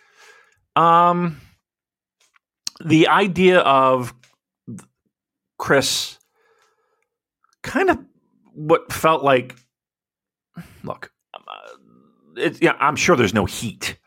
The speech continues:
right? Let's, let's, let's get that out of the way first, 'cause I saw that, and that's preposterous. There is no heat. Um, but I did,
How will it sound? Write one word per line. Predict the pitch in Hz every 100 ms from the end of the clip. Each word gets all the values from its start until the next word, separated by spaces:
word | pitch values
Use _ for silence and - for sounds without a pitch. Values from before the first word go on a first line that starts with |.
| _ -
right? | 101 107
Let's, | 123 123 -
let's, | 120 139
let's | 143 147
get | - 110 -
that | 110
out | 104 87
of | 92
the |
way | 87 87
first, | - 98 -
'cause | 95
I |
saw | 92 143 107 98
that, | 98 92 -
and |
that's | 101 -
preposterous. | - - - 92 - 90 - - _ _ - - _ - -
There | 131 127
is | 113
no | 127
heat. | 127 95 - - _ _ _ _ _ _ _ _ _ _ _ -
Um, | 214 214 214 208
but | 190 214
I |
did, | 196 196 381